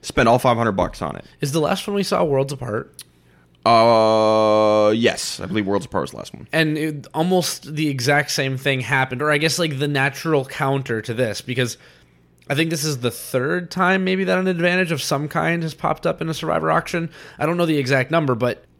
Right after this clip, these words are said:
Speaker 2: if you're truly dead set on getting Troyzan out tonight, someone needed to save their money to
Speaker 1: Yep.
Speaker 2: buy an advantage. But here's the thing. There's three guys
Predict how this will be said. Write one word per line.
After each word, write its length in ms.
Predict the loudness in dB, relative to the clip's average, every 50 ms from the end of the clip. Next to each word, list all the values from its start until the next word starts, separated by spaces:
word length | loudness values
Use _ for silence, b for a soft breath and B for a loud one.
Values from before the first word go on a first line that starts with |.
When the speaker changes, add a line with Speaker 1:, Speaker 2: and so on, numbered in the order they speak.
| _ -8
Speaker 2:
if 120 | -8 -6
you're 180 | -6 -6 -6 -6
truly 600 | -8 -10 -12 -6 -2 -2 0 0 0 0 -2 -4
dead 340 | -2 0 0 0 0 -2 -4
set 220 | -2 0 2 2 2
on 140 | 0 -2
getting 220 | -2 -2 -2 -2 -4
Troyzan 460 | -4 -2 0 0 2 2 0 0 0
out 180 | -2 -4 -6 -8
tonight, 540 | -10 -10 -8 -6 -4 -2 -2 -2 -4 -6 _ _ _ _ _ _ -12
someone 360 | -6 -4 -4 -2 -2 -2 0
needed 260 | 0 0 -2 -2 -4 -4
to 40 |
save 280 | -4 0 0 0 0 0
their 120 | -2 -4
money 480 | -2 -4 -4 -2 -2 -2 -4 -6 -10 -16 _ _ _
to 240 | -2 0 0 0 2
Speaker 1:
Yep. 0 |
Speaker 2:
buy 200 | 2 2 4 2
an 120 | 0 0 -2
advantage. 500 | -4 -2 -2 0 0 0 0 -2 -6 b b b b b b b b b b b _ _
But 520 | -16 -14 -14 -14 -14 -16 _ 0 2 2 4
here's 220 | 4 4 4 4
the 120 | 2 0
thing. 440 | 0 2 2 2 2 2 0 -4 -12 -16 _ _ _ _ _ _ _ _ -14
There's 480 | -12 0 4 4 6 6 4 2 -2
three 260 | -4 -2 0 2 2 2
guys 600 | 2 0 0 -2 -2 -4 -4 -4 -4 -6 -6